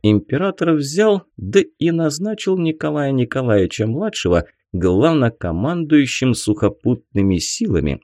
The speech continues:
обязав его сработаться с военным министром. Военным министром всё ещё оставался генерал Куропаткин, никчёмный полководец, но неплохой исполнитель на вторых ролях.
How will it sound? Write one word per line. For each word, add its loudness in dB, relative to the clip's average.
обязав 0
его 4
сработаться -4
с -8
военным 0
министром. 0
Военным 2
министром 0
всё -2
ещё -2
оставался -2
генерал 0
Куропаткин, 0
никчёмный -2
полководец, -2
но -2
неплохой -2
исполнитель -2
на 0
вторых -4
ролях. -2